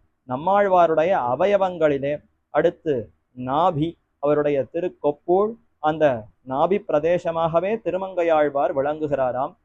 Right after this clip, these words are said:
நம்மாழ்வாருடைய அவயவங்களுக்குள்ளே அவருடைய திரு இடை, அவருடைய இடுப்பு, அதற்கு முன்பக்கம் இருக்கக்கூடிய அந்த சின்ன திருவயிறு, அதற்குள்ளே இருக்கக்கூடிய சிறிய நாபி கொப்பூழாகவே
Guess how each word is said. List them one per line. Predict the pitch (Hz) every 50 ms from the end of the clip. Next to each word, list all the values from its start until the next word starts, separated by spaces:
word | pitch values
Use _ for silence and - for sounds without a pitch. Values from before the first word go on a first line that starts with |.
| _ _ _ _ _ -
நம்மாழ்வாருடைய | 127 143 165 185 190 185 185 175 170 170 165 160 160 151 151 143
அவயவங்களுக்குள்ளே | 127 123 127 156 170 170 165 165 160 151 151 143 143 143 _ 139 135 135 147 175 208 220 226 - _ _ _ _
அவருடைய | - 139 151 156 156 160 156 151 151 139 123 113 - _
திரு | - 175 180 208 214 190
இடை, | 143 131 135 139 147 143 131 - _ _ _ _ _ _
அவருடைய | - 135 139 139 139 143 135 127
இடுப்பு, | 127 131 147 160 175 185 - 180 185 214 220 - _ _ _ _ _
அதற்கு | _ - 156 160 160 156 - 147 147 165
முன்பக்கம் | 180 - 175 165 - 165 151
இருக்கக்கூடிய | 151 - 156 143 - 147 147 147
அந்த | 143 131 127 127 127
சின்ன | 120 - - 147 156 165 175 190 190
திருவயிறு, | - - 143 156 160 151 156 160 175 175 202 220 226 - _ _ _ _ _
அதற்குள்ளே | - 127 135 165 170 165 - 175 185 196 226 226 202
இருக்கக்கூடிய | 180 180 180 - 175 175 - 165 160 160 160 170 165 147 123 107 - _ _
சிறிய | _ _ _ 160 165 170 185 185 196 208 196
நாபி | 151 143 151 151 147 180 202 -
கொப்பூழாகவே | - 139 139 - - 170 175 170 165 156 151 151 147 156 156 180 208 233 254